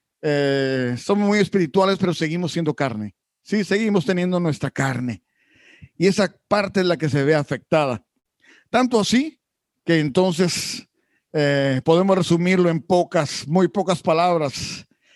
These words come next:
El peso del estrés que ejerce, ese miedo, esas inseguridades, eh, ese estrés, eh, cae como un peso sobre nuestra fe, sobre nuestro comportamiento, ¿verdad? Y,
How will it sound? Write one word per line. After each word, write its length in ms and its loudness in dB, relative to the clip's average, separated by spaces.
El 200 0
peso 480 0
del 120 2
estrés 840 -2
que 220 -2
ejerce, 600 0
ese 240 0
miedo, 640 0
esas 480 -2
inseguridades, 1300 -2
eh, 800 -2
ese 220 0
estrés, 540 0
eh, 500 -2
cae 260 -6
como 240 -4
un 160 -4
peso 340 -2
sobre 240 -2
nuestra 380 -2
fe, 320 0
sobre 280 -2
nuestro 240 -4
comportamiento, 920 -4
¿verdad? 440 -2
Y, 840 0